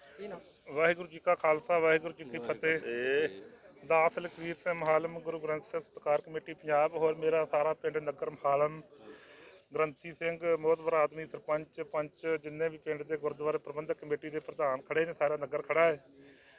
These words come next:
Speaker 1: ਜੋ ਕਿ ਸਾਡੇ ਪਿੰਡ ਮਹਾਲਮ ਕਿਸੇ ਦੁਸ਼ਟ ਆਤਮਾ ਨੇ ਦੋ ਜਹਾਨ ਮਾਲਕ ਧੰਨ ਗੁਰੂ ਗ੍ਰੰਥ ਸਾਹਿਬ ਦੇ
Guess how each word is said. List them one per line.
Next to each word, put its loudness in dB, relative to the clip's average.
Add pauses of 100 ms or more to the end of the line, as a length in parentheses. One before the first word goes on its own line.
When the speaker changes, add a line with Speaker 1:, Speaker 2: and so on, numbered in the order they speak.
(160)
Speaker 1:
ਜੋ -4
ਕਿ -6
ਸਾਡੇ 4
ਪਿੰਡ -2
ਮਹਾਲਮ 2
ਕਿਸੇ 0
ਦੁਸ਼ਟ -4
ਆਤਮਾ 2
ਨੇ -2 (960)
ਦੋ 2
ਜਹਾਨ 2
ਮਾਲਕ 2 (400)
ਧੰਨ 0
ਗੁਰੂ -6
ਗ੍ਰੰਥ 0
ਸਾਹਿਬ 2
ਦੇ 4